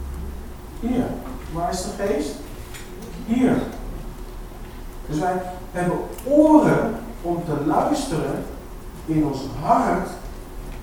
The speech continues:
naar Jeremia eenendertig. "God zal onze geest geven in onze harten. En hij zal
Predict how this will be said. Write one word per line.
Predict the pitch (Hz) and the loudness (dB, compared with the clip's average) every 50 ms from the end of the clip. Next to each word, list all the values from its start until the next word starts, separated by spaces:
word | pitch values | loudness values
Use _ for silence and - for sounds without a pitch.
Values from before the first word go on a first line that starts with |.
| - - - - - - - - - - - - - | -10 -10 -10 -10 -8 -8 -8 -6 -6 -8 -8 -8 -6
naar | 127 131 131 131 | -4 -2 0 2
Jeremia | 131 139 139 131 127 131 127 127 127 127 - | 2 2 2 2 2 2 2 2 2 2 2
eenendertig. | - 123 123 123 123 123 113 113 117 113 113 113 110 95 92 - - - - - - - - | 2 2 0 2 2 2 2 4 4 4 4 2 2 0 -2 -4 -6 -8 -10 -10 -10 -8 -8
"God | - - | -8 -8
zal | - - 120 120 117 | -6 -4 -4 -2 -2
onze | 117 113 113 - - | -4 -4 -4 -6 -4
geest | 180 190 196 - | -2 0 0 0
geven | - - - 113 107 104 101 | -2 -4 -6 -6 -6 -6 -6
in | - 107 107 | -6 -6 -6
onze | 107 107 - - - - | -6 -6 -8 -8 -8 -6
harten. | 113 117 117 - 95 - 113 - - - - - - - - - | 0 0 0 0 0 -2 -6 -8 -8 -10 -12 -12 -12 -12 -12 -8
En | - 113 113 113 | -6 -4 -4 -4
hij | 110 - - 120 - 214 233 | -4 -2 0 2 4 4 2
zal | - - - - 117 123 - - | 2 0 -2 -2 -2 -2 -2 -4